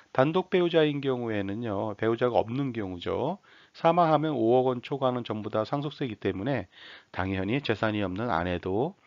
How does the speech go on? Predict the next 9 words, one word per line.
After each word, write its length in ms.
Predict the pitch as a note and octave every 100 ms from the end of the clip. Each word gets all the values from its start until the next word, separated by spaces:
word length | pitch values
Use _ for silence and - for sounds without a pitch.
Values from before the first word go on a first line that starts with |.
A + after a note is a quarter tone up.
| - - _
크로스 300 | - E3 D3+
플랜을 340 | - D3 B2 G#2
통해서 640 | A2 G2 F2+ - G#2+ A#2+
상속세를 520 | - D#3 D3+ - B2+
미리 180 | G#2 G#2
준비해야 580 | G#2+ G2 F#2+ F#2+ G2+ G2+
될 140 | F#2
것 120 | - F#2+
같습니다. 520 | D#2 F#2 D#2 D2+ D#2+